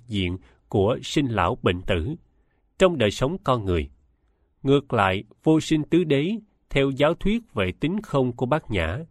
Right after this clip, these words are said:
sinh và diệt chỉ là cái hiện tượng hợp tan bên ngoài, còn bên trong tận cùng sâu thẳm, thể tính của vạn pháp là bất sinh, bất diệt, hay còn gọi là không.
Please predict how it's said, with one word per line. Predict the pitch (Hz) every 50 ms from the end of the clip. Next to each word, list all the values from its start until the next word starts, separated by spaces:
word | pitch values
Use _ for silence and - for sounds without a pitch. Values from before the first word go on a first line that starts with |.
| _ _ _ _ _ _ _
sinh | - - - 190 185 180 175 165 - _
và | 117 101 101 92
diệt | 98 98 101 101 101 - - _ _ _ _ _
chỉ | - 180 185
là | 160 135 110
cái | 110 - 139 156 185 151
hiện | 110 110 104 98 98 107
tượng | - 104 92 87 92 101
hợp | - - 107 98 - -
tan | - 135 131 123 127 131
bên | 120 117
ngoài, | 98 95 87 82 80 73 - _ _ _ _ _ _ _ _ _ _
còn | - 147 143 143 147
bên | 165 165 160
trong | - - 160 160 156 151
tận | - - 110 101 107 117
cùng | 117 - 107 98 92
sâu | - - - 147 147 139
thẳm, | - 110 92 85 117 160 190 - - _ _ _ _ _ -
thể | - 113 117 120 117
tính | 165 170 208 233
của | 233 - 165
vạn | - - 98 90 98
pháp | - - - 170 202 220 - _ _ _ _ _ _
là | 113 107 107
bất | 147 165 196 196 -
sinh, | - - 143 135 131 127 -
bất | - 208 220 214 -
diệt, | - 107 95 90 90 - _ _ _ _ _
hay | _ - 170 165 -
còn | - 117 98 90 87
gọi | 82 - 92 85 87 87
là | 90 90 78 73
không. | - - 120 117